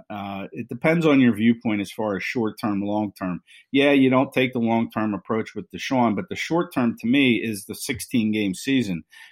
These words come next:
You don't want to have ha-, anything happen to him during the season because he has been part of the game planning since the spring when you began to put this team together. So,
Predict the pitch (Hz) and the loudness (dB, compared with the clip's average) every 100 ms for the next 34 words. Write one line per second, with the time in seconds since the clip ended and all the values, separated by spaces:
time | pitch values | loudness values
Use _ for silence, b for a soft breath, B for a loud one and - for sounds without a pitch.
0 | _ 156 151 143 135 131 - 120 123 123 | _ 2 4 4 4 2 -4 -4 -2 -2
1 | 107 117 117 135 135 127 110 117 120 113 | 0 -2 -2 0 0 0 0 -2 -2 -4
2 | 104 101 127 120 107 - b b _ _ | -6 -2 0 2 0 -4 b b _ _
3 | - 131 127 107 - - 156 120 101 98 | 0 4 4 2 -2 0 2 2 -2 -6
4 | 92 117 107 127 113 120 135 123 120 113 | -6 -6 -4 -2 -2 0 -2 -2 0 -2
5 | 92 113 110 101 98 113 123 117 - 107 | 0 0 0 -2 -4 0 2 2 0 -4
6 | 104 101 - 113 101 - 92 - - 120 | -4 -6 -6 -8 -8 -10 -12 -10 -2 2
7 | 120 120 120 - b b - 110 107 104 | 4 4 4 0 b b -6 -4 -2 -2
8 | 113 117 110 - 113 117 98 - 117 95 | 0 0 0 -2 -6 -6 -8 -2 -2 -2
9 | 98 113 120 104 - 113 104 | -2 2 2 0 -2 -4 -4